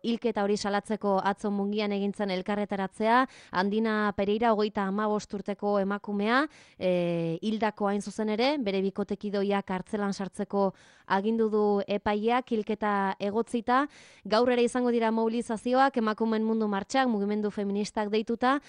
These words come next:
baina esan bezala atzokoan, eh, udalak egindako deialdiak erantzun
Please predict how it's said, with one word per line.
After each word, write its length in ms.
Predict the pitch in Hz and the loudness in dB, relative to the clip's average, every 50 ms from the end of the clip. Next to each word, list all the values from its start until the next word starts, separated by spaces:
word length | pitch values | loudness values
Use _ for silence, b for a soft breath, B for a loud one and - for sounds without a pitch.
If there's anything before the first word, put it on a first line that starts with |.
| B B - | B B -6
baina 240 | 175 180 185 196 196 | -4 -2 -2 -2 -2
esan 160 | - 220 208 | -2 -4 -4
bezala 640 | 214 - 220 214 208 202 202 196 196 190 185 170 - | -4 -4 -2 -2 0 0 0 0 0 -2 -2 -4 -4
atzokoan, 500 | 180 185 - 226 214 - 220 208 202 202 | -4 -4 -2 -4 -2 0 0 0 0 0
eh, 120 | 190 185 180 | 0 -2 0
udalak 360 | 185 190 190 202 220 214 - | 0 0 0 0 -2 -2 -4
egindako 580 | 196 190 202 202 196 196 - 208 208 202 196 b b b b b - | -4 -4 -4 -4 -4 -4 -2 -2 0 0 -2 b b b b b -2
deialdiak 720 | 180 202 214 220 220 220 226 226 240 233 220 220 - 214 | 0 2 2 2 2 2 0 0 0 2 2 0 0 -2
erantzun 500 | 196 196 202 208 - 233 233 233 226 | -4 -2 -4 -2 0 0 0 0 0